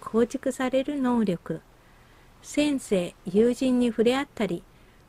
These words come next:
部活動や課外活動を通じて培われる。テストの点数を気にして部活動をやめるのは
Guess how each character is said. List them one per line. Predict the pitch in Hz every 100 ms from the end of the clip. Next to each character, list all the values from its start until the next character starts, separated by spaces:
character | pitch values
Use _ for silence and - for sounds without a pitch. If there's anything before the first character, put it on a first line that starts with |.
| -
部 | 185
活 | - 277 - 226
動 | 180 165
や | 165 160 - -
課 | 180
外 | 208 254
活 | 269 294 - 220
動 | 190
を | 170
通 | - 247 214
じ | 190
て | - - - -
培 | - 185 240 285
わ | 269 254
れ | 226 180
る。 | - - - - - - - - -
テ | 339
ス | -
ト | 302
の | 262 226
点 | 226 214 214
数 | 220 196
を |
気 | 185 196
に | 196
し | 196
て | - 175 -
部 | 170 175
活 | 240 269 240
動 | 190 180
を | 165
や | 170 175
め | 214 247
る | 285
の | 254 226
は | 269